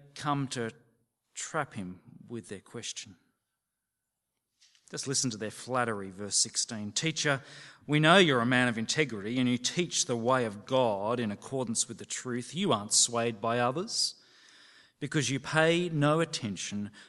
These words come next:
to who they are." Everything they are not. And so they ask the question, "Tell us then, what's your opinion?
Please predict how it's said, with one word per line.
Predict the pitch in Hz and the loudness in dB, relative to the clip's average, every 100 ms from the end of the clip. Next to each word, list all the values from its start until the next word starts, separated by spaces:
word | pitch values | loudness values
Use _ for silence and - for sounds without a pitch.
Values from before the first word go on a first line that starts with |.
| _ - | _ -14
to | 104 - | -14 -8
who | 127 123 131 - - | -6 -4 -6 -8 -12
they | 104 110 107 110 113 - _ _ _ - | -6 -4 -2 -4 -6 -14 _ _ _ -12
are." | - 92 - - - - _ _ _ _ _ _ _ _ _ _ _ _ _ _ _ _ _ _ _ _ _ _ _ _ _ _ _ - | -10 -10 -12 -16 -20 -20 _ _ _ _ _ _ _ _ _ _ _ _ _ _ _ _ _ _ _ _ _ _ _ _ _ _ _ -6
Everything | 127 117 113 117 113 | -4 -4 -4 -4 -4
they | 107 110 110 110 | -4 -6 -6 -6
are | 110 104 107 104 101 _ _ _ _ _ _ _ _ | -8 -10 -10 -12 -16 _ _ _ _ _ _ _ _
not. | 160 156 113 - - _ _ _ _ _ _ _ _ _ _ _ _ _ _ _ _ _ _ - - - | -4 -4 -4 -10 -16 _ _ _ _ _ _ _ _ _ _ _ _ _ _ _ _ _ _ -20 -12 2
And | 185 | 4
so | 190 | 8
they | 160 | 8
ask | 151 | 8
the | - | 4
question, | 202 196 - 208 - - | 4 6 4 2 -4 2
"Tell | 214 165 | 6 8
us | 127 | 8
then, | 127 110 156 - - | 6 2 -2 -4 -12
what's | - 220 226 | 2 4 4
your | 233 | 4
opinion? | 165 - 135 95 80 | 2 0 -4 -4 -10